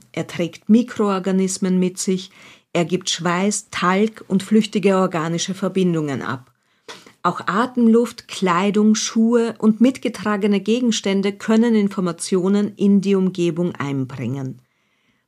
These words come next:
Diese Bestandteile bleiben jedoch nicht einfach unverändert liegen.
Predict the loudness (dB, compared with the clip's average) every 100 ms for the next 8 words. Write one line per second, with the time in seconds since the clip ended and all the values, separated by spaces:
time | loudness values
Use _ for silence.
0 | _ 0 2 2 0 -2 -4 -4 -6 -6
1 | -6 -2 -2 -2 -4 -2 -4 -4 -4 -4
2 | 0 0 0 -4 -4 -2 -6 -10 _ 2
3 | 2 0 -2 0 0 0 -4 0 0 0
4 | -4